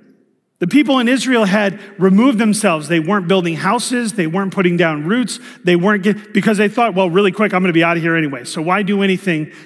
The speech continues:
that actually has some permanency or that could benefit the people around me? I'm not gonna be here long." Jeremiah s-, says, "No, you, you're gonna be there a bit.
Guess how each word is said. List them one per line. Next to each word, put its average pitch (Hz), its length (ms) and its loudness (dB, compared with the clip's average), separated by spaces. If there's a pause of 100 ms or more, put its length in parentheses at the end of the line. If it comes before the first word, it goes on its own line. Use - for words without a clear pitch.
(100)
that 170 120 0
actually 170 360 -2
has 160 180 -2
some 151 180 -10
permanency 170 640 0
or 190 240 2
that 180 220 0
could 175 160 -2
benefit 180 400 -2
the 170 80 -6
people 170 260 -4
around 156 300 -2
me? 143 80 -4
I'm 151 80 -4
not 165 140 -6
gonna 160 120 -10
be 185 140 -4
here 156 160 -4
long." 120 320 -18 (880)
Jeremiah 156 400 -4
s-, 143 100 -6
says, - 640 -16
"No, 147 160 -12
you, 151 400 -10
you're 156 140 -12
gonna 156 120 -6
be 139 200 -6
there 120 160 -12
a - 20 -20
bit. 110 400 -18